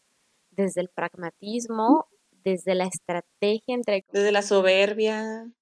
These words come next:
Speaker 1: Desde la soberbia y desde incluso de ser un ser humano imperfecto que realmente tampoco tiene toda la certeza de las decisiones que está tomando,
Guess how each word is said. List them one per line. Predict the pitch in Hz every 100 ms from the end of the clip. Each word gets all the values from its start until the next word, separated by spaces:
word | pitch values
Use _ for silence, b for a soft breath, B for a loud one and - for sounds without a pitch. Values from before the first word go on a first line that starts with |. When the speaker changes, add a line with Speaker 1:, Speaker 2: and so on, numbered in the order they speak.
| _
Speaker 1:
Desde | - 226 233
la | 220
soberbia | - 214 196 202 240 247 254 262 247 - _ _ _
y | 214 214 226
desde | 214 220 196 226
incluso | 220 - 262 - 349 339 285 - _ -
de | 226
ser | 220 240
un | 294
ser | - 320
humano | 311 285 277 294
imperfecto | 302 - 233 214 - - - 320
que | 262
realmente | 247 254 262 269 - -
tampoco | 269 247 - 254 311
tiene | 330 330 320
toda | 269 247
la | 220 214
certeza | 196 - - 214 220
de | 202
las | 185 190
decisiones | 180 185 190 202 196 190
que | 196
está | - 185
tomando, | - 185 175 165 175